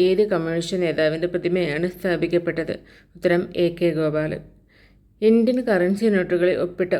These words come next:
ഒരേ ഒരു പ്രധാനമന്ത്രിയേ ഉള്ളൂ. അദ്ദേഹം റിസർവ് ബാങ്ക് ഗവർണർ ആയതിനു ശേഷമാണ് പ്രധാനമന്ത്രിയായത്. അതുകൊണ്ടാണത് സാധ്യമായത്. ആരാണ്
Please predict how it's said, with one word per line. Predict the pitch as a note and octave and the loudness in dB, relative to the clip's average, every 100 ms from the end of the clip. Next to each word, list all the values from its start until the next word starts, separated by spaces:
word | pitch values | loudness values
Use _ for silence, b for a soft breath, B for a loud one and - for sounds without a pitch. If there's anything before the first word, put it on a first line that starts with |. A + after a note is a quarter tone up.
| - | 2
ഒരേ | F#3 G3 | 2 4
ഒരു | F#3 F3+ | 2 0
പ്രധാനമന്ത്രിയേ | E3+ D#3+ E3 E3+ E3+ E3+ - | 0 0 -2 -4 -2 -2 -2
ഉള്ളൂ. | D3+ D#3 - | -6 -8 -6
അദ്ദേഹം | E3+ F3 F3+ G#3 | -2 0 0 -2
റിസർവ് | G3+ G3 A#3 A3+ A#3 | -2 -2 0 2 2
ബാങ്ക് | F3+ D#3+ E3+ F3 | 2 0 -2 0
ഗവർണർ | E3+ E3+ F3 G3 - | 2 2 2 0 -2
ആയതിനു | F3 E3 D#3+ E3+ | -4 -4 -4 -6
ശേഷമാണ് | E3 D#3 E3+ E3+ E3+ | -4 -6 -6 -4 -4
പ്രധാനമന്ത്രിയായത്. | E3+ D#3+ E3+ F3 F3+ E3+ E3+ D#3 D#3 D#3+ - B B B | -4 -2 0 2 0 0 -2 -2 -4 -6 -10 B B B
അതുകൊണ്ടാണത് | F#3+ G3 A3+ A3 F3+ E3 E3 G3+ | 2 4 4 4 0 0 -2 -4
സാധ്യമായത്. | - F3+ E3+ F3 E3+ D#3 D#3 - - | -4 -2 0 -2 -2 -4 -6 -8 -6
ആരാണ് | F3+ F3+ E3 E3 | -2 -2 -2 -2